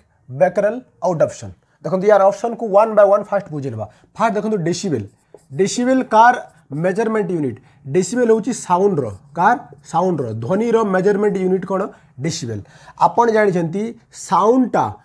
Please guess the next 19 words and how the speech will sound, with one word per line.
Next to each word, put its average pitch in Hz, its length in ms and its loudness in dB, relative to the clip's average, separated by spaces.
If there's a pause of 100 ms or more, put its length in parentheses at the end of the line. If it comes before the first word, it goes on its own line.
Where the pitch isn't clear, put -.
(140)
ସାଉଣ୍ଡ 214 480 2
ମ୍ୟାକ୍ସିମମ୍ 196 720 0
କୋଉଠି 262 280 -2
ଟ୍ରାଭେଲ୍ 202 400 0
କରିଥାଏ? 156 280 -2
ମ୍ୟାକ୍ସିମମ୍, 175 480 -2
ସାଉଣ୍ଡର 208 440 0
ମ୍ୟାକ୍ସିମମ୍ 208 520 0
ଟ୍ରାଭେଲ୍ଟା, 180 800 -2 (920)
ସାଉଣ୍ଡର 202 360 2
ମ୍ୟାକ୍ସିମମ୍ 202 400 0
ଟ୍ରାଭେଲ୍ 202 260 0
ସଲିଡ୍ରେ। 180 720 -2
କୋଉଠି 202 200 4
ହେଇଥାଏ? 208 300 0 (460)
ସଲିଡ୍ରେ। 131 500 -6 (360)
ଆଉ 196 120 6
ମିନିମମ୍ 262 580 4
ଟ୍ରାଭେଲ୍ଟା, 147 560 0